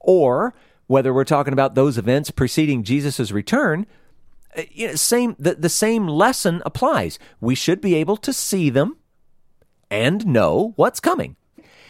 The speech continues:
Now, now, in this case, at least in terms of the order of the text, it's like, okay, but this is the part where we were talking about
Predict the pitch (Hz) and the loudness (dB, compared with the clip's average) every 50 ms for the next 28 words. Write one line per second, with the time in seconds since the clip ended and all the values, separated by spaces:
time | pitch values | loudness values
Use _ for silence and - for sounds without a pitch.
0 | - - - _ - 165 131 90 - - _ _ _ _ _ _ _ - 113 92 | -20 -20 -18 _ -2 -2 -2 -2 -4 -10 _ _ _ _ _ _ _ -4 -4 -2
1 | 101 110 131 - 349 440 453 - - - - 151 87 65 69 76 - - - - | -2 -2 0 4 4 4 4 2 -2 -4 -4 -4 -4 -4 -6 -10 -12 -14 -14 -16
2 | - _ _ _ _ _ _ _ _ _ _ _ _ _ _ _ _ _ _ _ | -18 _ _ _ _ _ _ _ _ _ _ _ _ _ _ _ _ _ _ _
3 | _ _ _ _ _ 170 - 185 214 247 220 - - 160 156 - - 185 185 175 | _ _ _ _ _ -4 0 0 0 0 0 -2 -4 -4 -2 -2 -2 -2 -2 -2
4 | 143 139 107 131 135 - - 160 185 208 202 185 156 127 98 98 104 - - - | -2 0 0 0 0 2 2 2 2 4 2 2 0 0 0 -2 -4 -6 -8 -6
5 | - 330 320 - - - - _ - - - - - - - _ _ _ _ _ | -2 -2 0 0 -2 -6 -12 _ -12 -12 -12 -12 -14 -18 -20 _ _ _ _ _
6 | _ _ _ _ _ _ _ _ - 170 160 - - 165 151 - - - 160 156 | _ _ _ _ _ _ _ _ -2 -2 -2 0 0 -2 -2 0 0 0 0 2
7 | - 208 165 127 139 - - 180 208 - 294 277 - 240 - - 226 180 170 - | 2 0 0 0 -4 0 0 0 0 0 -4 -6 -6 -6 -2 0 0 0 0 0
8 | - 143 151 151 135 139 160 170 151 151 143 - - 170 160 165 165 - 180 170 | 0 2 2 2 4 2 2 2 2 0 -2 -2 0 0 0 2 2 0 -4 -4
9 | 165 - 139 123 - 139 135 139 - - | -2 -4 -2 0 2 2 2 2 -2 -4